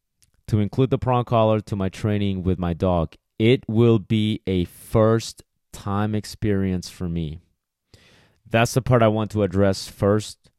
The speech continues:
If you're listening to this, Willie, and really anybody else, I'm not saying that you shouldn't use it. You should use it if that's something that you feel you, uh, comf-, comf-, comfortable, uh, doing.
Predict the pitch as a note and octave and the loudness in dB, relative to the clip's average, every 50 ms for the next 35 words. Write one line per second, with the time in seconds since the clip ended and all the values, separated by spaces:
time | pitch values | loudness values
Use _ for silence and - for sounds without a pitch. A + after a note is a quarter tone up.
0 | _ _ _ _ _ _ _ _ _ _ _ - G#2 F#2+ - G#2+ G2+ G2 G#2+ G#2 | _ _ _ _ _ _ _ _ _ _ _ -12 -10 -6 -4 -2 0 2 0 0
1 | - - A#2 A2+ G2+ - A2 G2 A2+ G#2+ G2+ - - _ - A2 G#2 A2 A2 A2 | -2 -4 -10 -12 -12 -12 -12 -12 -12 -12 -14 -16 -18 _ -6 -2 0 2 2 2
2 | A2 A2 G#2 G2 F#2+ F2+ F2 F2+ G2 A2+ A#2 A2+ G#2+ G2+ - - G2+ G2 G2+ G#2 | 2 2 0 0 -2 -4 -4 -2 0 0 0 0 -2 -2 -4 -4 -4 -2 -2 0
3 | F#2+ G#2 G2+ G2 F#2+ F#2 F#2 F#2 F#2 G#2 - - - - _ _ _ _ _ _ | 2 2 2 2 2 2 2 2 0 -2 -4 -6 -14 -20 _ _ _ _ _ _
4 | _ _ _ _ _ _ _ _ _ _ _ _ _ _ _ _ _ - G#2 G#2+ | _ _ _ _ _ _ _ _ _ _ _ _ _ _ _ _ _ -4 -2 0
5 | B2 C3+ C#3 B2 G#2+ - - C3 B2 A#2+ A2+ G#2 G#2 F#2 F#2+ F2+ - - - B2+ | 2 2 2 2 0 0 0 0 0 2 2 2 2 2 2 0 2 4 4 6
6 | C3 D#3 D#3 D3 - - - - - _ - A#2+ G#2+ G#2 A2+ C3 B2+ C3+ D#3 D3 | 6 4 2 0 -4 -12 -18 -20 -20 _ -16 -6 0 2 4 4 4 4 0 0
7 | - - F#2+ F#2 F2 - - B2 C3 C3 G#2+ G#2+ A#2+ A#2+ A#2+ C3+ C3+ B2+ - - | 0 0 0 0 0 2 2 2 2 2 2 2 0 2 2 2 0 0 0 -4
8 | G2 - - - G#2 G2 - - A#2 A2 G2+ A2 G2+ G2 F#2 E2 E2 - - - | -6 -4 -2 -2 -2 0 0 -4 -4 -4 -4 -2 0 0 0 -2 -4 -6 -8 -4
9 | - A2 A2 A2 A2+ A2 F#2+ F#2 G#2 G2+ F#2+ - _ _ _ _ _ _ - _ | 0 2 2 4 2 0 -2 -2 -4 -4 -6 -6 _ _ _ _ _ _ -20 _
10 | - - F#2 F2+ F2 F2 - _ - - G2+ G2+ G2+ - _ _ _ - - A#2 | -10 -8 -6 -4 -4 -6 -8 _ -8 -6 -4 -4 -4 -6 _ _ _ -6 -4 -2
11 | A2+ A2 - - - - _ _ - - B2 A#2 - - C3+ A#2+ B2+ B2+ B2+ B2+ | -2 -2 -4 -8 -18 -20 _ _ -8 -6 -6 -4 -4 -4 -2 0 2 2 2 0
12 | - _ _ _ _ _ _ _ _ _ - - _ _ _ - - - _ _ | -4 _ _ _ _ _ _ _ _ _ -20 -20 _ _ _ -20 -20 -20 _ _
13 | _ _ _ _ _ - - G2+ G2+ G2 F#2+ F2+ E2 A2 A2 A2+ A#2+ B2+ C3+ C#3 | _ _ _ _ _ -4 0 0 2 0 0 0 0 0 2 2 0 -2 -4 -8